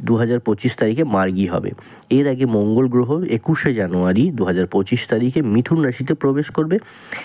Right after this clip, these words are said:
এই পরিবর্তনের ফলে কিন্তু কিছু রাশির জাতক জাতিকাদের অত্যন্ত উপকার হতে চলেছে। অর্থাৎ একুশ তারিখ থেকে একটা ভালো সময় শুরু হচ্ছে। মোটামুটি এটা একটা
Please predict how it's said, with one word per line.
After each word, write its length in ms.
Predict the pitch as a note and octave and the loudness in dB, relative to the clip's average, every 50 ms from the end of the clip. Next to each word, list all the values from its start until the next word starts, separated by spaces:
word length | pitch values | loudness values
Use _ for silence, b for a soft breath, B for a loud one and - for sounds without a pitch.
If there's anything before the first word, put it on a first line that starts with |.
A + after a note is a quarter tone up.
| B B | B B
এই 180 | - C3+ D3 E3+ | 2 2 2 2
পরিবর্তনের 800 | - C3 A#2 A2 A2 G#2+ G#2+ G2+ - - - B2 A#2+ B2+ C#3+ C#3+ | 2 2 2 2 2 2 0 0 -2 -2 -2 -2 0 2 0 -2
ফলে 400 | C#3 - - G#2 G2+ A2 A2 G2 | -2 -2 -2 0 2 2 0 0
কিন্তু 460 | - F#2+ F#2 F2 F2+ F2 - B2+ C#3+ | 0 0 0 2 0 0 2 0 0
কিছু 340 | C#3 - - A#2 - - D#3 | 0 0 -4 -4 0 0 0
রাশির 400 | C3 C3 C3 - - - D3 C#3 | 0 0 -2 -2 -2 -2 -2 0
জাতক 300 | B2 F#2+ F2+ - G2+ G2 | 0 -2 -2 0 -2 0
জাতিকাদের 480 | F#2+ G2+ F#2 - F2+ G#2+ G2+ A2+ C3+ C#3 - | 0 0 -2 0 -2 -2 0 0 0 0 0
অত্যন্ত 560 | - B2+ - - - - D#3 D3+ D#3+ D#3 - G#3 G#3+ B B B B B B | -2 -4 -4 -4 -2 -2 -2 0 -2 0 -2 -2 -2 B B B B B B
উপকার 420 | - A#2+ G#2 - G2+ F#2+ G#2 F#2+ F#2 | -4 -2 -2 -2 -2 -2 -2 -4 -2
হতে 200 | - F#2 G2+ F2+ | -4 -4 -4 -4
চলেছে। 440 | - - - - - - - - - - - _ _ _ - _ - - - | -4 -6 -8 -8 -10 -10 -10 -12 -12 -12 -16 _ _ _ -20 _ -20 -14 -6
অর্থাৎ 340 | - A2+ - - D3+ D#3 D3 | -6 -6 -4 -2 -4 -2 -2
একুশ 280 | A2+ G#2 - C#3 C#3 C3+ - | -2 -2 2 0 0 0 0
তারিখ 240 | C3 A2 G#2+ G2 - - | -2 -2 -2 -2 -6 -4
থেকে 280 | - G2 F#2 - C#3+ E3 B B B B B B B B B B | -4 -4 0 0 -2 -2 B B B B B B B B B B
একটা 220 | - G2+ - - G2+ F#2+ | -6 -4 -4 -4 -6 -6
ভালো 360 | - - - G#2 A2 B2 C3 | -4 -2 -2 0 0 0 -2
সময় 380 | - - - A2 A#2 A#2 A#2+ | -2 -2 0 0 2 2 0
শুরু 300 | B2 - - B2 B2 B2+ | -2 0 0 2 2 2
হচ্ছে। 360 | A#2 C3 C3 - - - - F3 | 2 0 -4 -4 -6 -4 -4 0
মোটামুটি 680 | D#3 A#2 A2+ A2+ C3 B2 B2+ B2+ C3 C3+ D3 C3 G#2+ | 0 0 0 0 0 0 0 0 -2 2 2 2 2
এটা 180 | G#2+ G#2+ A#2+ | 2 2 0
একটা 240 | A#2 A2 - - A2 | 0 0 0 -2 -2